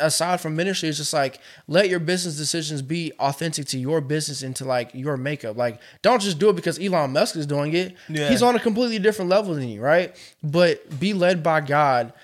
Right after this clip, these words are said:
Speaker 1: to make the right decisions for what you are doing, whether that's ministry, life, uh, business, whatever the case may be.
Speaker 2: Yeah.
Speaker 1: Just let it be true. So.
Speaker 2: Yeah. That's good. That's good.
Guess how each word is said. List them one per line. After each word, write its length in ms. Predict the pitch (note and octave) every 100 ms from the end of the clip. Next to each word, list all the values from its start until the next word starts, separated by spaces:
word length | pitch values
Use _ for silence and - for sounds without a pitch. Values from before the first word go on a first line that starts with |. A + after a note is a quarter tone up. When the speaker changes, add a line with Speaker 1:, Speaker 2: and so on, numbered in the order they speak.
| _ _
Speaker 1:
to 140 | - D#3+
make 240 | D#3+ D#3+
the 80 | D3+
right 180 | C#3 C#3+
decisions 380 | C3+ - C3 C3
for 100 | C3+
what 260 | B2+ A#2+ C3+
you 180 | C#3+
are 160 | B2+ A#2+
doing, 280 | A#2+ C3 A2+
whether 180 | A#2+ A#2
that's 160 | G#2+
ministry, 400 | B2 C#3+ D3 -
life, 380 | C3+ B2+ B2+ B2 _ _ _ _
uh, 160 | D3 B2
business, 420 | A2+ C#3+ C#3 C#3
whatever 240 | C3+ D3+ C3+
the 60 |
case 220 | B2 A#2
may 100 | A2+
be. 240 | G#2 G#2 A#2+
Speaker 2:
Yeah. 220 | A#2 G#2+
Speaker 1:
Just 160 | F#2+ C3+
let 120 | D3
it 60 | D3
be 80 | C#3+
true. 260 | - G#2+ A#2+ - -
So. 140 | -
Speaker 2:
Yeah. 140 | A2 E2+ - _ _ _ - - - _ -
That's 140 | A2
good. 320 | A2+ G#2 F#2+ - C3 C#3+ _ _ _ _
That's 200 | A2+ A2
good. 260 | - F#2+ F#2+